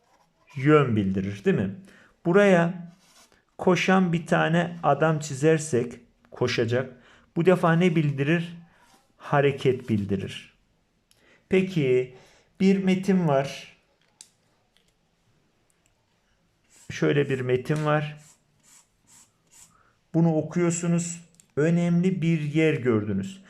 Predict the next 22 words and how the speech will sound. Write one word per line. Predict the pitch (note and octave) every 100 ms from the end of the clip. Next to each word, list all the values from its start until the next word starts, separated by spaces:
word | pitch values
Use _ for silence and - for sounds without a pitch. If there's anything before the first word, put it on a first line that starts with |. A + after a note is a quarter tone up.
| - _
Keçeli | - D#3 F3+ F3 E3+
kalemle | E3 E3 D#3+ E3
hemen | D#3+ D#3+ D#3+
ne |
yapıyoruz? | F3 D#3 D#3+ C#3+ D#3+
Altını | G#2+ D3+ D3 C#3+ D3
çiziyoruz. | D3 C3 A#2 A#2+ G#2 G#2+
Doğru | C#3+ D#3+ D3+
mu? | G#2+ G#2+ - - _ _ _ _
Vurgu | C3 D3+ D#3 F#3
amaçlı | F#3+ E3 D#3+ - E3
kullanır | - D3+ D#3+ E3+ F3
mıyız | C#3+ B2 -
çizgiyi? | C3 A#2 B2 E3
Vurgu | D3+ D3+ C#3+
amaçlı | D3+ C3 B2 D#3 D3
kullanırız. | C3 A#2 A2+ G2 F#2 - - _ _ _ _ _ _ _ _ _ _ _ -
Çizginin, | - E3 E3+ E3 F#3+ D#3+ A2+ - - _ _ _ -
soruyorum | - D#3 D#3 D3+ B2
size, | A#2 A#2+ A#2+ D3+ E3 - - _ _ _ _ _ _ _ _ _ _ _ _ -
bu | A#2 B2 C3
olmasın, | A2 G2 F#2+ - C3+